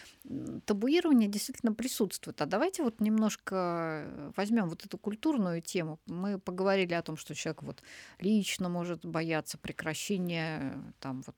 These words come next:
своей линии жизни, да, это неизвестность.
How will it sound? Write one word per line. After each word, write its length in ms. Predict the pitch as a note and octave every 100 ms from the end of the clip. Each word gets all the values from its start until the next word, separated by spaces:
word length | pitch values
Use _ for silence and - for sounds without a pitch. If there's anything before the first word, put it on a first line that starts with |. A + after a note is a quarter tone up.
| -
своей 420 | - - E3 G3
линии 560 | D3 F3+ G#3 G3+ G3 F#3
жизни, 680 | E3+ F#3 F#3 E3 D#3+ D#3+ D#3
да, 220 | F#3+ G#3+
это 180 | G#3 G#3+
неизвестность. 1120 | G#3+ A3 A3 F3 D3+ D#3+ F3 D#3+ - D#3 -